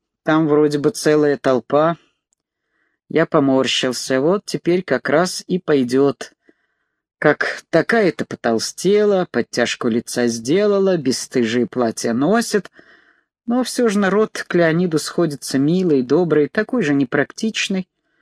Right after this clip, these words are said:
крутой только в разговорах, а в жизни до слёз беспомощный.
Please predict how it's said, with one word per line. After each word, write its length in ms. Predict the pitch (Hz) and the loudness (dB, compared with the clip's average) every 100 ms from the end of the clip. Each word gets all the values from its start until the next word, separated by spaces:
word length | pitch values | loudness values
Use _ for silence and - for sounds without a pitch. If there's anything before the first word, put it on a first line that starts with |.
| _ - | _ -4
крутой 420 | 196 180 247 - | -2 0 -2 -2
только 340 | 165 160 - | 0 0 0
в 40 | 135 | 0
разговорах, 720 | 131 123 139 135 131 117 - | 0 2 2 2 0 0 -2
а 140 | 170 | 0
в 80 | 143 | 0
жизни 440 | 139 226 240 156 131 | 0 -2 -2 0 0
до 300 | 131 143 - | 0 0 -2
слёз 680 | - - 190 247 277 262 214 | -8 -4 0 0 0 0 0
беспомощный. 1080 | 165 160 - - 156 143 127 - - - | -2 -2 -6 -2 0 0 -2 -4 -6 -8